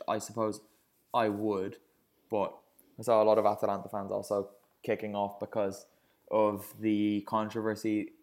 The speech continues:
last season when these two teams met at the San Siro, when Lautaro Martinez, I mean, he rugby tackled Rafa Toloi's leg, and again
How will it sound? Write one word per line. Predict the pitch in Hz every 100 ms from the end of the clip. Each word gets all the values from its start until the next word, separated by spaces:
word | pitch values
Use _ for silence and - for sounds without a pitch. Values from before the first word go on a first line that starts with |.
| -
last | 127 131
season | 143 120 117
when | 110 104
these | 101
two | 110
teams | 104 101 98
met | 101 95 -
at | 98
the | 104
San | 104 101
Siro, | 98 104 98
when | 98 98 90
Lautaro | 95 98 101 95
Martinez, | 98 95 101 98 92 - _ _ _ _ _ _ _ _ _ _ -
I | 104
mean, | 101 92
he | 95 95
rugby | - 98 95 101
tackled | 101 160 98
Rafa | 98 98 101
Toloi's | 104 98 98 95 98
leg, | 98 101 101 -
and | 95 98
again | 98 101 101 98